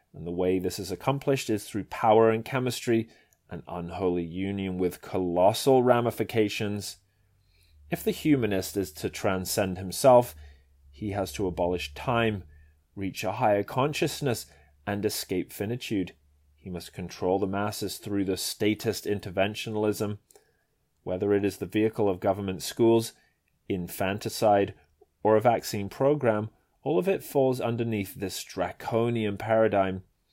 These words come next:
Alchemy is the esoteric science of the religion of Gnosticism, and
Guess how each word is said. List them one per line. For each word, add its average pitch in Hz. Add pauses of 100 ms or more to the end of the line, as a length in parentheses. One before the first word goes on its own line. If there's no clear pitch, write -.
(500)
Alchemy 98
is 85
the 90
esoteric 98
science 113
of 104
the 101
religion 95
of 85
Gnosticism, 92 (480)
and 85